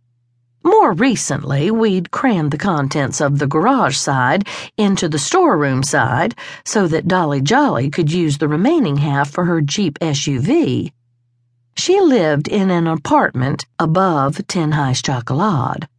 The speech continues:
so a space down the stairs and just across the alley had been handy for her. Aunt Nettie owned the Ten High's Chocolade building, but the storage space we were working on was in a building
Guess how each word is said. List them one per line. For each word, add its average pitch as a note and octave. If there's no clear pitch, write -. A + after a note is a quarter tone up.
so E4+
a D#4
space D#4+
down G#3+
the C#3+
stairs D#3
and E3+
just G#3
across D3
the D3
alley D#3+
had D#3
been E3
handy F#3+
for B2+
her. C3
Aunt G3
Nettie D#3
owned D3+
the D#3+
Ten D3
High's C#3+
Chocolade C3
building, F#3+
but G#3
the E3+
storage F#4+
space C#3
we D#3
were C#3+
working E3+
on A#2+
was D#3+
in F3+
a D3+
building E3+